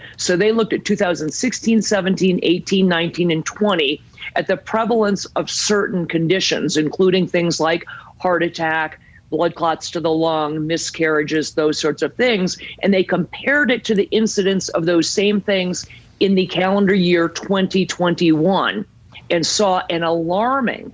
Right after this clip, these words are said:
increase in certain things. For example, they saw a two hundred and seventy percent increase in myocardial infarction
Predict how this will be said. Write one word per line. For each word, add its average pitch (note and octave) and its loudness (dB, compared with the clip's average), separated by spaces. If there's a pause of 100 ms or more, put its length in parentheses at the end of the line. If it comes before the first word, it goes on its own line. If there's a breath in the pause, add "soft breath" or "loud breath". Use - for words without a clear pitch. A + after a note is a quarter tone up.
(220)
increase G3+ 0
in F3 -4
certain E3 0
things. G3 -2 (280 loud breath)
For F#3 2
example, F#3 2
they E3 2
saw F3+ 0 (220 loud breath)
a - 2
two - 0
hundred G#3 4
and F3+ 0
seventy G#3 0
percent E3+ -4
increase E3 0
in F3+ 0
myocardial D#3+ 0
infarction E3+ -2